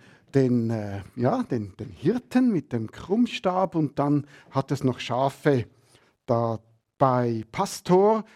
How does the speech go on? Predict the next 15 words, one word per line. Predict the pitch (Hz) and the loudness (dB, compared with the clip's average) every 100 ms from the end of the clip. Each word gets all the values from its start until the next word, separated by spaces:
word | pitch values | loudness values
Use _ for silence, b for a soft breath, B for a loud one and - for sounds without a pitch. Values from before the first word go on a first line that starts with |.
| b | b
bedeutet | - 147 170 202 190 | -4 0 2 2 -2
ja | 156 131 | 0 -2
Hirte. | - 170 180 - - 139 101 - _ _ _ _ _ _ _ _ | 0 2 2 0 0 2 0 -10 _ _ _ _ _ _ _ _
Und, | 123 123 - - b b b | 0 0 -2 -16 b b b
ähm, | 127 123 117 120 - | 0 0 0 -2 -6
in | - 123 | -4 -4
der | 120 | -4
italienischen, | 123 - 110 113 160 160 170 - 160 156 | -10 -10 -6 0 2 2 0 -2 -2 -2
spanischen, | - - 139 143 139 135 | -4 -4 -2 -2 -4 -6
portugiesischen | - 127 127 - 156 160 156 - 151 143 B B | -4 -6 -6 -10 -10 -8 -10 -4 -2 -2 B B
Sprache | B - 143 135 135 139 131 147 139 151 _ _ - | B -10 -2 2 4 2 0 0 0 -2 _ _ -6
ist | 185 - | -4 -2
das | 147 | -2
noch | 139 110 - | -2 -6 -4
ganz | 123 135 - - - | -2 -2 -4 -10 -14